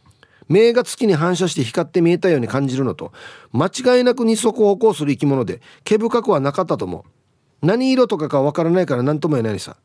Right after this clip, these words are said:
こんな曖昧な情報でごめんね。安心後から。俺、これだな。カッパ。いや、もうこれはカッパだよ。うん。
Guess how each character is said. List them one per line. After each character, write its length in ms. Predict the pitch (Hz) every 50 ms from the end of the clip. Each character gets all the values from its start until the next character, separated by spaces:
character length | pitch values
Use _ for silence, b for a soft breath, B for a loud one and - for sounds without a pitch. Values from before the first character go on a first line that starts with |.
| _ _
こ 100 | - -
ん 60 | 160 180
な 100 | 190 160
曖 140 | 143 135
昧 160 | 135 139 147 151
な 80 | 143
情 160 | 110 123 113
報 80 | 113 123
で 80 | 123 123
ご 100 | 107 107
め 120 | 117 117
ん 60 | 120
ね。 200 | 127 113 - - _ _ _ _ _ _ _ _ _ _ _ _
安 160 | - 123 113
心 120 | - 147
後 100 | 117 -
か 100 | 101 127
ら。 160 | 123 110 - - _ _ _ _ _ _ _ _ _ _ _ _ _ _ _ _
俺、 360 | - 135 185 220 196 135 - _ _ _ _ _ _ _ _ _ _ - 170 175 180 175 170 190 185 180 175 170 - 170 - _ _ _ _ _ _ _ _ _ _ _ _ _
こ 120 | - 180 226
れ 40 | 254
だ 120 | 254 220
な。 280 | 208 226 226 156 - - _ _ _ _ _ _ _ _ _ _ _ _ _ _ _ _ _ _ _ _ _ _ _ _ _ _ _ _ _ _ _
カ 80 | - 107
ッ 40 | 95
パ。 360 | _ _ - 139 120 90 - _ _ _ _ _ - - 156 156 156 156 _ _ _ _ _ _ _ _ _ _ _ _ _ _ _ _ _ _ _ _ _ -
い 80 | 131 165
や、 160 | 196 190 180
も 100 | 190 196
う 40 | 156
こ 100 | 190 208
れ 60 | 220
は 40 | 220
カ 100 | - 190
ッ 20 |
パ 180 | - - 226 233
だ 80 | 214 -
よ。 120 | - - _ _ _ _ _ _ _ _ _ _ _ _ _ _ _ _ _
う 120 | 107 120 131
ん。 180 | 143 127 -